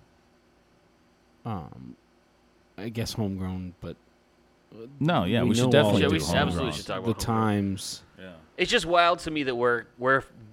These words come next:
Speaker 3: getting close to the end. We're, like, not the end of the podcast, but kind of. It's just, I don't know. It's just interesting to me.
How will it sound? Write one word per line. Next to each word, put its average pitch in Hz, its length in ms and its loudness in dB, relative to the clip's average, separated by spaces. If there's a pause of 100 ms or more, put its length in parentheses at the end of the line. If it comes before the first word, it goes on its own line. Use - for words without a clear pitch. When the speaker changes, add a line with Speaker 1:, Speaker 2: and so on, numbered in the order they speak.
(220)
Speaker 3:
getting 135 260 -4
close 135 280 -2
to 151 140 -2
the 123 160 -2
end. 139 220 -4
We're, 101 240 -2
like, 95 520 -8 (760)
not 170 240 -2
the 117 140 -8
end 113 240 -4
of 95 120 -6
the 98 360 -6 (680)
podcast, 127 480 0
but 110 120 -6
kind 120 220 -4
of. 143 60 -6
It's 113 100 -8
just, - 180 -10 (160)
I - 100 2
don't 165 100 -2
know. 107 200 -6
It's - 100 -20
just 135 160 -10
interesting 147 380 -10
to - 100 -20
me. 82 180 -20